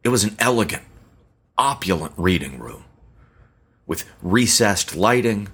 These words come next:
cases made of dense African blackwood, plush carpets, and sound baffling behind the paneled walls to make sure that voices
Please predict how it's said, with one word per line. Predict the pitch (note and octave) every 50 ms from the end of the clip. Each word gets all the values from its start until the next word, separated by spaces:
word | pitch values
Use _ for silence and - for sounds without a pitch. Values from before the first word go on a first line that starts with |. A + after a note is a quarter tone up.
| - - - - - - - -
cases | - - - D#3+ D#3 D3+ - - D3 C#3+ C3+ A#2+ A2+
made | A#2 A#2 A#2 A#2+ A#2 A2+ G2+
of | D#2 - - - - -
dense | A2 A#2 B2 B2 A#2 - - -
African | - G#2+ A2 - - G2+ - - F2 E2
blackwood, | D2+ F#2+ G2+ G2+ G2 F#2 - - F#2+ F#2+ F2+ F2+ E2 - - - - - _ _ _ - - _ _ _ _ _ _ -
plush | - C#3 C#3 C#3 - -
carpets, | - - - B2 B2 A#2+ A#2+ A#2+ A2+ - - - - - - - - - - _ _ _ _ _ _ _ _
and | - G2 E2
sound | - - - F3 F3+ G3 F#3+ F3+ D#3 A#2+ F#2+ D#2+
baffling | - F#2+ F2 E2+ - - - C#2 D2 D2+ C#2+ D2
behind | C#2 D2 - A2+ C3+ C#3 D3 C#3 C3+
the | C3
paneled | A#2+ - - A2+ A2 A#2 A2+ A2+ A2 G2 E2+
walls | D#2+ E2 D2+ C2+ B1+ - - - - - - - - - - _ _ _ _ _ _
to | - F2
make | F2+ F#2 E2+
sure | - - - A#2 A2+ G#2+ G#2+
that | G2 F#2+ D#2+
voices | D#2+ D2+ G2 G#2 A2+ A#2 - - - G#2+ A2 G#2 - - -